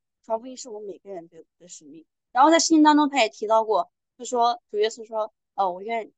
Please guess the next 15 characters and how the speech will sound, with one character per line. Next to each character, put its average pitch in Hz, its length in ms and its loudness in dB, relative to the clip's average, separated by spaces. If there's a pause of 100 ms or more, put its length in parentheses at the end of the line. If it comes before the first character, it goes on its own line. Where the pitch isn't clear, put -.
人 214 260 -10
人 214 180 -14
悔 196 200 -12
改， 185 180 -14 (200)
不 202 80 -16
愿 208 240 -12
一 262 80 -4
人 175 200 -10
沉 - 160 -20
沦。” 196 80 -20 (1400)
他 277 60 -6
希 - 160 -2
望 285 320 2
这 294 140 -4
个 220 180 -2